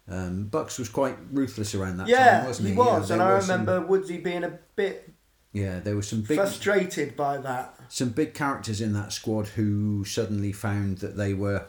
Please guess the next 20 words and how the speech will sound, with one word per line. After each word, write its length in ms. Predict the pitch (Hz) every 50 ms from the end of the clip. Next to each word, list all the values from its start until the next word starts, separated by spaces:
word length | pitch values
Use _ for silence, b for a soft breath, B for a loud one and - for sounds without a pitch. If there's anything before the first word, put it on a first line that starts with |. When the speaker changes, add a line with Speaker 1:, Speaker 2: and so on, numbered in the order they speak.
| - _
Speaker 2:
Yeah. 260 | - 156 147 139 131
Speaker 1:
surplus 360 | 127 120 104 90 - 92 90 -
to 100 | - 95
requirements. 500 | 92 92 92 - 113 104 98 90 - -
Speaker 2:
Which 20 | 202
is 20 | 190
a 60 | 190
shame 360 | 185 - 202 185 180 165 151
because 280 | 151 147 147 165 160 156
he 80 | 165
was 140 | 156 160 156 -
such 200 | - 170 - -
a 40 |
good 200 | 156 - 160 151 -
player 220 | - 143 139 131
for 120 | 127 127 123
the 60 | 127
Speaker 1:
He 60 | -
Speaker 2:
club. 120 | 85 87 87
Speaker 1:
was. 300 | 90 87 82 80 -